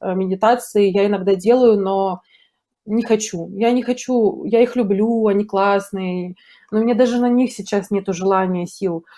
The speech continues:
А, м, какие-то... Иногда пишу дневник, причём иногда получается это делать регулярно, иногда на несколько месяцев бросаю.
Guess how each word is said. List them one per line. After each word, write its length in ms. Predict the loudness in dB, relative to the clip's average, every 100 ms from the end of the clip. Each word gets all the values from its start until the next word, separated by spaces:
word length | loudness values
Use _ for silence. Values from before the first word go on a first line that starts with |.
| -20 -10 -2
А, 420 | 0 2 2 0 -6 -18 _ _ -10
м, 240 | -4 -4
какие-то... 920 | -4 -4 -2 -2 2 4 4 4 0 -8 -8
Иногда 340 | -2 2 2
пишу 300 | 2 -2 0
дневник, 520 | 2 2 2 0 0
причём 320 | -2 0 0 2
иногда 260 | 2 0
получается 600 | 2 0 2 2 2 -2
это 100 | -6
делать 300 | 0 2 2
регулярно, 500 | 0 0 2 2 0
иногда 420 | 0 -2 0 2 2
на 100 | 2
несколько 380 | 0 -4 -8 -4
месяцев 360 | -4 -4 -4
бросаю. 760 | -2 -4 -2 0 2 4 2